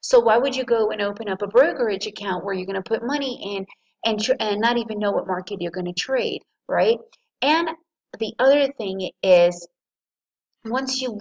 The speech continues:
really understand what market you want to trade, and there are four, I go much deeper into the four different markets in another lesson.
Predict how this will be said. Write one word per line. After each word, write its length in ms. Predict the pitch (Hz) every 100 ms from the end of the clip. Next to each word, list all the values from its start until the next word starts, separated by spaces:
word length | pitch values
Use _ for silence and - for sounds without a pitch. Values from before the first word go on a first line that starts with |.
| 214
really 280 | 226 233 220
understand 600 | 208 202 - 190 185 185
what 220 | 185 190 - 202 -
market 380 | 208 208 214 226
you 180 | 190 220
want 320 | 190 190 202
to 320 | - - 190 165
trade, 580 | - - 165 185 262 -
and 120 | 202 196
there 120 | 185
are 160 | 277 294 -
four, 320 | 208 190 202 - -
I 80 | 208
go 240 | 220 214
much 240 | 214 240 - -
deeper 380 | 214 196 - -
into 600 | 196 196 208 185 180 180 - _
the 80 | 196 -
four 180 | 208 202
different 420 | 208 208 202 185
markets 500 | 180 180 180 170 - - -
in 320 | 175 170 165 -
another 400 | 175 180 247 277
lesson. 520 | 214 175 - 240